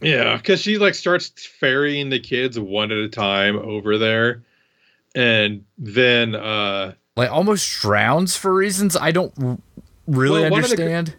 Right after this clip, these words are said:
Speaker 1: So I think what happened was one of the girls that she was ferrying started to panic and was,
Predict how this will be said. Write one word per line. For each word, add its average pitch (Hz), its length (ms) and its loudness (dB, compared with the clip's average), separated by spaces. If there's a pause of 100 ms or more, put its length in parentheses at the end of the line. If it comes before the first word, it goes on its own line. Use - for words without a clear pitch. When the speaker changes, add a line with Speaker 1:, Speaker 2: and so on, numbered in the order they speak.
(120)
Speaker 1:
So - 560 -2
I 180 80 2
think 226 240 -2
what 247 140 -2
happened 165 380 0
was 131 140 -2
one 135 180 0
of 160 60 2
the 147 80 6
girls 139 600 0
that 170 140 2
she 131 200 -2
was 120 200 -2
ferrying 143 640 4
started 123 380 2
to 113 80 -2
panic 127 640 -2 (1080)
and 120 720 2 (300)
was, 117 640 0